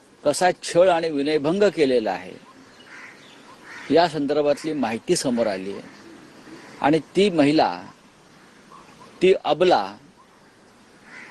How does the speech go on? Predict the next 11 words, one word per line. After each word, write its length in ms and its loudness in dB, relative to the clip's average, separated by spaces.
पुढल्या 220 4
काही 260 2
दिवसामध्ये 720 -2
विधान 300 2
भवनासमोर 680 -2
उपोषणाला 600 2
बसते, 340 -12
अशी 300 -2
ती 80 2
बातमी 380 0
आहे. 100 -20